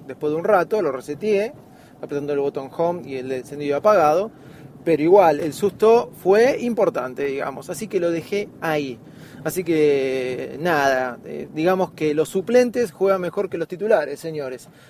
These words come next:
Todo por querer mandar y usar el fucking WhatsApp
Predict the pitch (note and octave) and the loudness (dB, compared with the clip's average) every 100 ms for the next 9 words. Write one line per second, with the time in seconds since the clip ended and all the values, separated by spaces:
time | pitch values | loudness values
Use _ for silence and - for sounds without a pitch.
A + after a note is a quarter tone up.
0 | _ A#3+ B3+ G#3+ - D#3+ F#3+ G#3 D#3+ D#3 | _ 2 2 2 -2 -2 0 -2 -6 -4
1 | F3+ G#3 D#3+ D3 C#3 F#3+ G3 - - - | -2 -2 -4 -12 -2 2 2 0 -20 -20
2 | - D3 - A3+ G3+ F3+ D3+ - G3 | -6 -6 0 -2 0 -2 -2 2 2